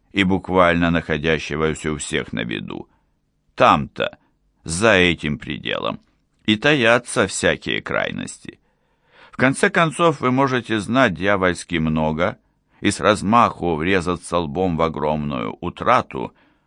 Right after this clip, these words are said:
которую вам нечем восполнить. Затея Пола с голубями, о которой я узнал три ночи назад, знак обнадеживающий, умеряющий мои опасения.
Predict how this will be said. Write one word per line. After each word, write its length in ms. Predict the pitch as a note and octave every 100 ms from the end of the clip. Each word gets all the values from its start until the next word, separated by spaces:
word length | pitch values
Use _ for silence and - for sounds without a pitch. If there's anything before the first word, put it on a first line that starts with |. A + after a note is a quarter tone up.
| _ _
которую 520 | F#2+ E2+ G#2 G#2 G#2
вам 360 | F#2 G#2 E2+ - _ _ _
нечем 580 | F#2+ A2 G2+ - E2+ E2+
восполнить. 720 | E2 - B1 B1+ A1+ G1+ - _ _ _ _ _ _ - -
Затея 580 | G2+ A#2+ - E3+ D3+
Пола 560 | C#3 - C3+ B2+ A#2 F#2+
с 80 | F2+
голубями, 840 | F2+ F#2 F2+ D2 C#2 D2 F2 A#2+ - _ _ _ _
о 100 | -
которой 480 | F#2+ A2 C3 B2+ A#2+
я 160 | A2+ A2
узнал 380 | G#2 G#2 A2+ G#2
три 320 | - G#2 G#2
ночи 320 | G#2+ G2+ G2
назад, 580 | F#2+ F#2+ E2+ F#2 F#2+ _ _ _ - -
знак 340 | - B2 E3+ E3
обнадеживающий, 1300 | D3 C#3 A#2+ E2+ E2+ D#2+ F2 E2 E2 E2+ - E2 - _ _ _ _
умеряющий 1120 | A#2+ C3+ C3+ A2+ E2 D#2 D2 D2 - E2+ E2 -
мои 300 | E2 D#2+ E2
опасения. 800 | D2+ - - - G1+ G1+ -